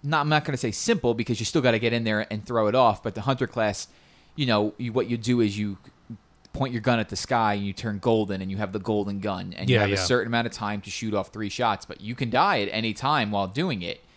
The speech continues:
Speaker 1: Um, you can get shot in the back or anything like that. So it's a harder one to use. When you're using it right, it feels terrific. Like, I, uh,
Speaker 2: Taking out a captain in one shot.
Speaker 1: Well, that,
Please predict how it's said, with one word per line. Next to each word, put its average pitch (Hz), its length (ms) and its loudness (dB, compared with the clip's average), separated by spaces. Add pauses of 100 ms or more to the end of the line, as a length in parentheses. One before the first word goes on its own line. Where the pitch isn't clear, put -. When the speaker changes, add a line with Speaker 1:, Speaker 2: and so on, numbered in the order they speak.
(400)
Speaker 1:
Um, 90 600 -2
you 127 60 -10
can 110 80 -10
get 113 120 -4
shot 107 240 0
in 92 60 -8
the 107 60 -6
back 101 260 0
or 127 40 -2
anything 120 200 -4
like 131 120 -2
that. 160 140 0
So 170 140 0
it's 170 120 -2
a 175 60 4
harder 160 400 6
one 131 200 2
to 120 60 -2
use. 131 320 -2 (140)
When 127 180 0
you're 117 80 2
using 135 340 2
it - 140 -6
right, 113 380 -2 (100)
it 101 120 -6
feels 104 320 -6
terrific. 92 500 -6
Like, 92 260 -8 (840)
I, 92 640 -2
uh, 92 400 -2 (600)
Speaker 2:
Taking 107 220 -2
out 101 120 -2
a 95 40 -6
captain 101 420 -8
in 101 120 -6
one 98 120 -4
shot. 101 380 -4
Speaker 1:
Well, 196 120 6
that, 170 320 4